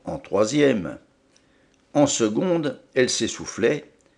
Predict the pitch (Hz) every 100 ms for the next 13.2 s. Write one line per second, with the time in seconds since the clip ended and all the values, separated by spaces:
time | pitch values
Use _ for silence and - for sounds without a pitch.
0 | _ _ _ _ - 139 110 - 104 143
1 | 147 113 - 101 - 104 - 170 - -
2 | - 101 - 131 170 180 131 104 95 -
3 | - 65 - _ _ _ _ _ _ -
4 | - - _ - - 135 143 175 170 120
5 | 107 95 95 117 - 160 160 - - _
6 | 120 107 - 95 107 104 107 87 76 -
7 | 104 110 151 143 127 - _ - _ -
8 | 143 147 156 147 139 120 95 117 139 92
9 | 92 95 87 127 131 107 - 87 90 92
10 | - - 127 113 92 - 120 85 82 107
11 | 120 104 _ _ _ _ - 147 139 131
12 | - - 180 - 110 92 95 95 92 80
13 | 69